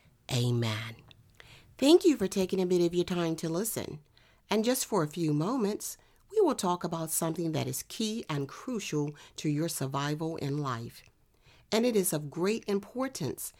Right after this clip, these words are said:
in knowing where to place it and to always hold on to it. Though sometimes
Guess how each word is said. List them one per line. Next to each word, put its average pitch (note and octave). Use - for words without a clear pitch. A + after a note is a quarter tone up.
in C#3+
knowing C#3
where C#3
to -
place A3
it D#4
and E3+
to D3
always D3
hold C#3+
on C#3
to A#2+
it. -
Though G3+
sometimes D#3